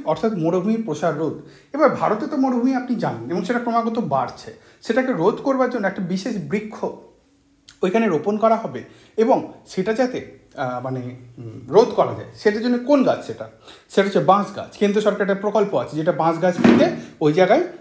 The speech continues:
আহ, সরকার চেষ্টা করছেন কি, আহ, মরুভূমি প্রসার রোধ করার, সেই প্রোগ্রামটার নাম আমরা পরের কোনো একটা কোশ্চেনে আলোচনা করব। আন্তর্জাতিক biological diversity, বাইশে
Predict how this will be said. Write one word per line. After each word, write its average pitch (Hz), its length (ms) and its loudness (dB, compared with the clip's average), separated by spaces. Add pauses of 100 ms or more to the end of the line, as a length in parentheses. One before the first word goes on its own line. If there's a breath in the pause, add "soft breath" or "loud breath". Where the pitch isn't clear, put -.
(120)
আহ, 131 200 -4
সরকার 151 300 -2
চেষ্টা 165 240 -4
করছেন 190 300 -4
কি, 151 280 -6 (260 loud breath)
আহ, 120 260 -6 (560)
মরুভূমি 170 360 2
প্রসার 175 260 0
রোধ 175 240 2
করার, - 200 -10 (260 soft breath)
সেই 233 140 0
প্রোগ্রামটার 214 400 2
নাম 254 180 2
আমরা 208 160 4
পরের 170 300 2
কোনো 165 180 2
একটা 160 140 -2
কোশ্চেনে 220 440 0
আলোচনা 123 320 -2
করব। 143 360 0 (1300 soft breath)
আন্তর্জাতিক 262 580 4
biological 240 600 6
diversity, 185 600 4 (540)
বাইশে 190 580 6